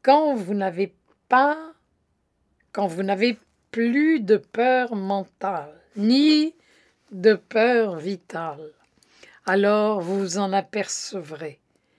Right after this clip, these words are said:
C'est une curieuse petite vibration qui entre dans les cellules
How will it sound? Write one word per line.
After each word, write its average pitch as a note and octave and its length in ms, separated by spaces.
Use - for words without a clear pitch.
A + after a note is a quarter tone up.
C'est - 420
une G#3+ 500
curieuse C#4+ 1160
petite F3+ 480
vibration G3+ 1300
qui G#3+ 240
entre B3+ 680
dans F#3 180
les F3+ 160
cellules G#3 880